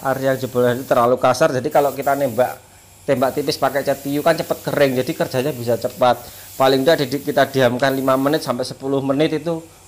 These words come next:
sudah bisa digesek. Tapi kalau kita pakai cat, cat M C yo mesti lama.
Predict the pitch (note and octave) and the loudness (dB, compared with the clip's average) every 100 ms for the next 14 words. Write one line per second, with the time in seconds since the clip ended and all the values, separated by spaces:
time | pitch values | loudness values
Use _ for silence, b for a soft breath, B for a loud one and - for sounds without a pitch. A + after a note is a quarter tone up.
0 | - C3 C#3 A2+ A#2+ B2+ A#2+ - A#2 - | -10 -2 -2 -2 -2 -2 -2 0 0 4
1 | B2 - B2 D3+ D#3 D3+ C#3 C#3+ C#3 C3+ | 2 2 0 2 2 2 2 0 0 -2
2 | C#3 C3+ C#3+ - D3 C#3+ D3+ C#3 D#3 D#3 | -2 -2 -2 0 -2 -2 0 0 2 0
3 | E3+ D#3 D#3 C3 A2+ A2+ - - - - | 0 0 2 4 4 2 -8 -12 -10 -6
4 | C#3 C3+ C3 A#2+ C#3 D3+ B2 A#2 | -6 -4 -2 0 0 0 -2 -4